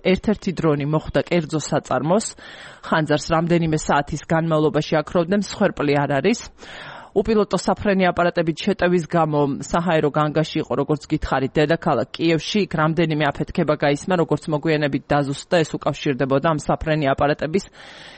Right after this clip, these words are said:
ჩამოგდებას. სულ მცირე, ექვსი აფეთქება იყო კიევში,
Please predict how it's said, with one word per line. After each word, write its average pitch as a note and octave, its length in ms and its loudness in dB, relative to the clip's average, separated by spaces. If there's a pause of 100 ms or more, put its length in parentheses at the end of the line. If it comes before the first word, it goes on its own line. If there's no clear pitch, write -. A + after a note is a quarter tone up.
(160)
ჩამოგდებას. F3+ 800 2 (100)
სულ F3+ 160 0
მცირე, D3+ 360 0 (680)
ექვსი - 280 -2
აფეთქება D3+ 480 0 (120)
იყო G#2 100 -4 (100)
კიევში, D3+ 500 0